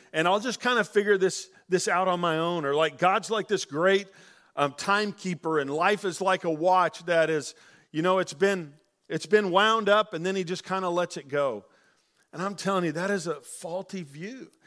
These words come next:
And if you have that type of view of God, then you're really gonna have trouble hearing his voice,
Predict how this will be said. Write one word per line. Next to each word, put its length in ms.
And 160
if 100
you 100
have 140
that 220
type 240
of 120
view 280
of 140
God, 340
then 140
you're 140
really 380
gonna 240
have 240
trouble 520
hearing 380
his 160
voice, 560